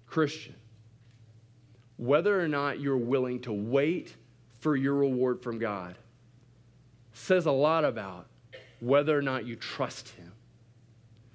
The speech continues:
When we would rather seek the congratulation and the praise of man, it means we look at God's reward and we say, "It is wanting.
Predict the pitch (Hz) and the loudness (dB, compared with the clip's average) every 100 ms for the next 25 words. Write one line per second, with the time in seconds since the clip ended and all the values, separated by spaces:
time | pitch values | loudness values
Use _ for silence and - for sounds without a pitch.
0 | - - - 151 156 190 202 147 143 156 | -20 -10 0 2 4 4 4 4 4 4
1 | 175 190 180 - 175 185 185 - - - | 4 2 0 0 0 0 -2 -10 -20 -20
2 | - 156 156 139 147 165 165 151 143 151 | -4 -2 0 2 2 2 2 2 4 2
3 | - 156 151 - - - 135 - - 160 | -2 -2 -2 -6 -18 -4 -2 -2 -2 2
4 | 151 160 165 139 123 127 127 156 190 202 | 4 4 2 0 0 0 2 0 -2 -6
5 | - - - - - - - - - - | -12 -20 -20 -20 -20 -20 -20 -20 -20 -20
6 | - - - _ _ 147 151 147 135 135 | -20 -20 -20 _ _ 0 2 0 0 2
7 | 156 180 165 156 151 160 147 131 131 147 | 2 2 0 2 0 0 -2 0 2 2
8 | 151 156 131 117 - 117 110 135 117 90 | 0 -2 -4 -4 -2 -2 0 0 0 -4
9 | 85 98 113 107 - 87 | -6 -4 -4 -6 -12 -16